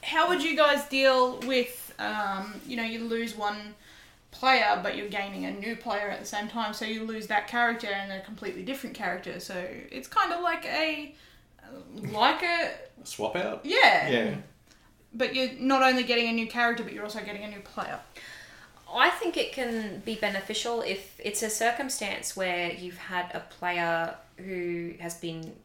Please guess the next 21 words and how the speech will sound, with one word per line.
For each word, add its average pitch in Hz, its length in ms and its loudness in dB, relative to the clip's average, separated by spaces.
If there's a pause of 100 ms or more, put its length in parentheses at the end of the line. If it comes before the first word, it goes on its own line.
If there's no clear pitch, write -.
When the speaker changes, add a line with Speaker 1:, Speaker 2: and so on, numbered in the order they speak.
Speaker 3:
forced - 600 -8
to 196 100 -8
leave 170 320 -6
the - 60 -10
campaign 160 600 -10
for 160 380 -6
one 160 260 -8
reason 156 380 -8
or 160 60 -12
another, 156 380 -12 (680)
um, 170 300 -8
but 170 160 0
then 165 120 -2
you're 160 120 -2
gaining 160 360 -4
another 160 220 -4
one 156 180 -6
at 160 80 -14
the - 40 -18
same 156 300 -8
time. - 480 -4